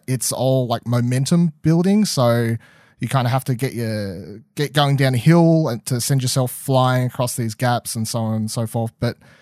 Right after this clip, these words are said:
um, because you're this little skull, I found that I'd constantly sort of, like, clip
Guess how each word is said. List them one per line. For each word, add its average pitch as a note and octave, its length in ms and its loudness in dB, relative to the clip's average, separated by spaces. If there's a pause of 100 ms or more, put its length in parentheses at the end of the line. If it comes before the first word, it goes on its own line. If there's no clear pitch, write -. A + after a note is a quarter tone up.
(280)
um, A#2 480 -4
because F#3+ 360 0
you're G#3 100 0
this F3 200 -2
little D3+ 100 2
skull, C3 540 0
I B2+ 100 0
found C3+ 280 -2
that B2 80 -2
I'd A#2+ 200 -4
constantly C#3+ 480 -2
sort C3 240 -2
of, A#2 80 -4
like, A#2 200 -6
clip - 260 -4